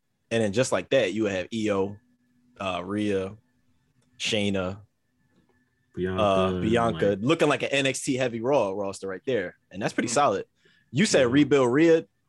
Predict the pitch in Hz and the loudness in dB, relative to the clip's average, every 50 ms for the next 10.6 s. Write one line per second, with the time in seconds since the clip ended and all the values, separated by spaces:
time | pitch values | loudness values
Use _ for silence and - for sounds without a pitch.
0 | _ - 151 180 - 180 156 135 127 117 120 135 147 139 135 - 135 107 - - | _ 0 0 0 2 2 2 2 0 0 -2 -2 -2 -2 -4 -6 -10 -10 -8 -8
1 | 135 117 110 131 143 135 131 127 123 117 117 117 107 101 87 - 131 131 127 110 | -6 -4 -2 -2 -2 -2 -2 -4 -4 -4 -4 -4 -6 -8 -6 -2 2 2 2 2
2 | - 104 110 107 101 98 92 - - - 113 104 95 92 95 90 80 - _ _ | 0 -2 -2 -2 -2 -2 -4 -6 -8 -8 -6 -6 -8 -8 -10 -12 -14 -16 _ _
3 | _ _ _ - 117 - - - 185 151 147 139 127 139 143 123 156 127 - - | _ _ _ -2 0 0 2 4 4 6 6 6 6 4 2 2 0 0 2 2
4 | 135 120 101 90 110 110 107 120 147 - 98 - 123 120 113 110 113 110 110 123 | 0 2 2 2 2 2 4 4 4 4 4 4 4 2 2 2 0 -4 -4 0
5 | 139 147 143 127 110 117 123 - - - - 160 - 131 - - - 95 95 90 | 2 2 2 2 2 0 -2 -2 -2 -2 -2 0 0 -2 -8 -10 -6 -4 -2 -2
6 | 90 90 175 170 - - 170 151 135 131 123 117 113 117 139 151 143 127 120 123 | 0 2 2 0 2 2 2 2 4 2 0 0 -2 0 0 0 0 0 -2 -4
7 | 123 113 107 101 107 107 104 87 - _ - 113 117 120 117 117 135 147 135 - | -6 -6 -6 -6 -6 -8 -8 -8 -10 _ -8 -6 -4 -2 0 2 2 2 2 2
8 | 151 151 143 147 147 143 131 123 117 - 135 123 123 - 113 107 110 110 - 110 | 2 2 2 4 4 4 4 2 0 0 -2 -2 -2 -2 -4 -6 -6 -6 -6 -6
9 | 104 95 90 - _ _ _ _ 101 95 90 - - 127 127 143 135 131 - 131 | -6 -6 -6 -10 _ _ _ _ -8 -8 -8 -4 0 2 4 4 4 4 4 6
10 | 135 147 151 147 151 147 147 147 131 110 107 - | 6 6 6 6 4 4 4 4 2 0 -2 -6